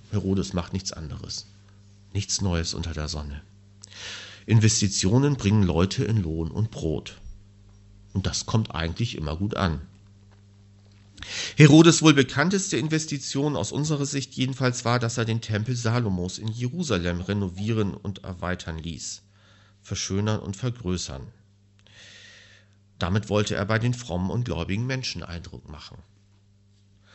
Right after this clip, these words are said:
Und darum hat man den Tempel, den Jesus und die Apostel später gesehen haben, auch den herodianischen Tempel genannt, also den Tempel des Herodes. Doch er weiß, seine Stellung als König ist wackelig.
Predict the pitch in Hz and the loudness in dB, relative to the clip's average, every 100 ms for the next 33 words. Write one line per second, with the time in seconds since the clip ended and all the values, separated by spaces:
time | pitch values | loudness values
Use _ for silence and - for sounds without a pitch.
0 | - - - 110 135 151 151 127 131 113 | -20 -14 0 4 4 4 2 0 0 0
1 | 107 131 165 139 110 95 104 147 175 180 | 0 -2 -2 -2 0 0 0 2 0 0
2 | - 113 92 139 123 139 - 156 - 151 | -2 -4 -4 -4 -4 -4 -6 -8 -6 -6
3 | 143 151 120 101 95 120 131 139 135 139 | -4 -4 -2 -2 -2 -2 -2 -2 -2 -4
4 | - 95 104 107 123 123 123 123 117 123 | -6 -6 -4 -2 0 0 -2 0 2 2
5 | 101 - 82 85 80 82 82 78 76 - | 0 -4 -6 -8 -8 -10 -10 -10 -14 -12
6 | 82 82 92 85 - 78 92 107 90 - | -10 -8 -8 -8 -8 -10 -8 -8 -8 -6
7 | 123 120 87 - - - - _ _ - | -6 -6 -6 -8 -10 -12 -16 _ _ -20
8 | - - - - - - - - - 101 | -20 -20 -20 -20 -20 -20 -20 -20 -20 -20
9 | _ _ _ - - - - - 147 156 | _ _ _ -20 -20 -20 -14 4 4 4
10 | - - 117 113 95 107 170 180 139 113 | -4 -6 -2 0 2 2 2 -2 -6 -2
11 | 113 143 151 139 - 110 135 151 - 104 | -2 -2 -4 -6 -2 -2 -2 -4 -4 -4
12 | 104 - - 107 117 120 92 - - - | -4 -8 -4 -2 -2 -4 -8 -10 -12 -10
13 | 76 - - - | -10 -10 -14 -18